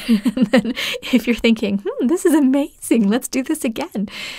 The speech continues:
then you're gonna start seeing the fruits of it all over your entire home and office. Now, part of the party is that we have a special bonus that goes with each lesson.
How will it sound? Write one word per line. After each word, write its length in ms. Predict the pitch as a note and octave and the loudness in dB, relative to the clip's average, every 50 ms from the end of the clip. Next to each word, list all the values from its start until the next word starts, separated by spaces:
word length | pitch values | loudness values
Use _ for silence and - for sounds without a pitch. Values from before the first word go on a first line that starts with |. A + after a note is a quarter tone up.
| - - - _ - | -16 -20 -20 _ -4
then 260 | - A#3+ C4+ C#4+ D4 | 0 2 2 2 2
you're 140 | D#4 D4+ C4+ | 2 0 0
gonna 200 | - B3 A3+ A3 | 2 2 2 2
start 560 | G#3+ - - A#3 G#3+ G3 F#3+ F#3 F3+ - - | 0 0 -2 -2 0 0 0 0 -2 -4 -8
seeing 420 | - - - - A3 G3+ G3 F#3 F3+ | -12 -8 -4 0 2 2 2 0 -2
the 80 | G3 | -6
fruits 300 | G3 - - - - - | -8 -10 -12 -12 -10 -10
of 100 | G3 G3 | -10 -8
it 160 | G3 F#3+ F#3+ - - | -8 -8 -8 -8 -8
all 280 | G3 G3 F#3+ F#3+ F#3 - | -6 -4 -4 -4 -6 -6
over 340 | G3 G3+ G3 - - - | -6 -6 -6 -6 -8 -8
your 160 | G3+ - - - | -8 -8 -8 -8
entire 360 | G#3+ G3+ - G3+ - - G3 | -10 -10 -10 -10 -12 -12 -10
home 180 | - - F#3+ | -8 -6 -6
and 80 | G3 - | -6 -6
office. 400 | F#3+ G3 G3 - - - - - - - - - - - - - - - - _ - | -6 -8 -8 -8 -12 -16 -16 -18 -18 -20 -20 -20 -20 -20 -20 -20 -20 -20 -14 _ -2
Now, 160 | A#3 A3 A3 | -2 -2 -2
part 340 | A3 - - - A3+ C4 D#4+ | -2 -6 -6 -4 -2 -2 -2
of 120 | G4 - | -4 -6
the 60 | F4 | -8
party 680 | - - - - C4+ C4+ D#4 D#4 C4+ G3 E3 E3+ E3+ - | -10 -10 -12 -10 -6 -4 -4 -2 -2 -2 -2 -2 -4 -6
is 160 | - G#3+ G#3 - | -8 -8 -8 -6
that 200 | G#3 F#3+ - G3+ | -6 -6 -4 -4
we 120 | G#3+ A3 | -4 -4
have 200 | A3 - C4 B3+ | -4 -6 -8 -8
a 60 | A3+ | -8
special 460 | G#3+ - - - G#3 G3+ - - C4+ | -8 -8 -10 -8 -8 -6 -6 -6 -6
bonus 640 | C4+ C4+ - F3+ F3 F3+ F#3 G3 C4 C#4 - - - - _ _ | -6 -6 -8 -8 -6 -4 -4 -4 -6 -6 -8 -14 -16 -18 _ _
that 160 | - A3 G#3 - | -10 -10 -10 -8
goes 320 | - A3+ A3+ A3+ A3 - | -6 -4 -4 -4 -4 -4
with 160 | G#3+ G#3 - - | -4 -6 -6 -6
each 340 | - G#3 G3+ G3+ - - - | -6 -4 -4 -4 -6 -10 -10
lesson. 540 | - F#3+ F#3 - - - - - - A3 | -10 -10 -10 -10 -12 -14 -14 -14 -14 -16